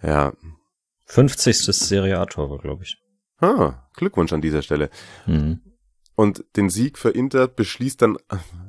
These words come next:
Speaker 1: so ein bisschen auch wie bei Milan. Da war's zwar dann nur der Anschluss, aber hier ist es ein Eigentor, was dann die drei Punkte für den Mailänder Club bringt. Georgios Kirakopo-,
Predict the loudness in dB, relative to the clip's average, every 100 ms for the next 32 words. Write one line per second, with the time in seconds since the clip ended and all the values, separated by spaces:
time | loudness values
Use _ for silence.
0 | -10 -6 0 0 2 2 2 4 4 6
1 | 6 6 4 0 -6 _ _ _ _ _
2 | _ _ _ _ _ _ 2 6 6 2
3 | 2 2 4 4 4 6 4 2 -2 -2
4 | -4 -16 _ _ _ _ _ _ 0 2
5 | 2 4 2 2 2 4 4 2 0 0
6 | 0 -4 -6 -2 -2 -2 -6 -6 -4 -2
7 | 0 2 2 0 -2 -4 -2 -2 -2 -6
8 | -20 -20 -20 -20 -20 _ _ -14 0 6
9 | 6 6 2 0 -4 -2 0 0 0 -2
10 | -2 -10